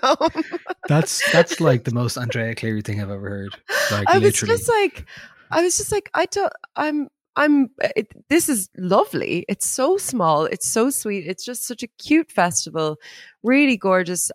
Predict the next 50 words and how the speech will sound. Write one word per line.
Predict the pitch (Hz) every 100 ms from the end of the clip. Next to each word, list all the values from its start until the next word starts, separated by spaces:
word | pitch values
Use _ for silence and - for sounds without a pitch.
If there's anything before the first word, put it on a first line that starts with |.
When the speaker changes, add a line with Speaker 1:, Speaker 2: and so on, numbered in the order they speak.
| -
Speaker 1:
All, | 220 -
everyone | 226 269 294 240
who |
was | 180 165
there | 185 208 277
was | 208 151
lovely, | 151 165 226 220 247 240 233
you | 190 190
know, | 185 202 208 - _ _ _
no | 202 226 294
trouble." | - 180 160 160 185 - _ _ _
Uh, | - 165
it | 165
wasn't | 214 202
like | 170
Leeds, | 147 170 175 160
which | 160 165
we |
might | 156 165
talk | 160
about | 160
in | 147
a | 156
minute. | 165 151 160 -
But, | 165
um, | 160 156 165 156 - _ _ _ _ _ _ -
yeah, | 226 330 262 202 220
I, | 240
I, | 233
I |
was | 240 262
just | 294
like, | 277 - _ _ _ _ _ _ 392
"Yep, | 453 - 370
I'm | 392
done | 320 226
now. | 196 208 -
Bye-bye. | 269 220 202 202
Bye-bye, | 240 233 208
festival." | 190 - 180 185 - -
But, | 180 170
uh, | 160 160
the | 208
only | 233
thing | 233 214
was | 190
they | 180
didn't | 165 185 202
have | 175
any | 170 165 151